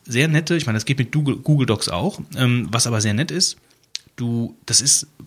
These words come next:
praktisch in Echtzeit. Also wenn wir gleichzeitig an so einem Dokument arbeiten, man sieht sofort, was der andere tut. Also es aktualisiert innerhalb von einer Sekunde. Wir haben das getestet und das funktioniert, äh, richtig gut.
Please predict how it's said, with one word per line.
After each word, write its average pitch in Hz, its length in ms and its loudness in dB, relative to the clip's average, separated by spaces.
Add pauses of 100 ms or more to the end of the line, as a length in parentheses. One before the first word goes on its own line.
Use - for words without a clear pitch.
praktisch - 520 -2
in 127 120 4
Echtzeit. - 580 -2
Also 104 140 -2
wenn 113 140 4
wir 113 120 6
gleichzeitig 131 560 0
an 123 80 0
so 123 80 0
einem 120 120 2
Dokument 113 460 2
arbeiten, 156 560 2 (160)
man 113 120 4
sieht 139 180 4
sofort, 151 380 0
was 131 140 2
der - 140 0
andere 117 300 2
tut. 90 280 -2
Also 92 160 -2
es - 260 2 (200)
aktualisiert 113 600 -2
innerhalb 120 300 2
von - 140 -4
einer 131 240 2
Sekunde. 139 520 2 (380)
Wir 113 80 2
haben 107 80 4
das 113 140 2
getestet - 520 0 (640)
und 120 140 4
das 117 140 4
funktioniert, 127 680 2
äh, 123 280 2 (200)
richtig 127 360 0
gut. 104 300 -2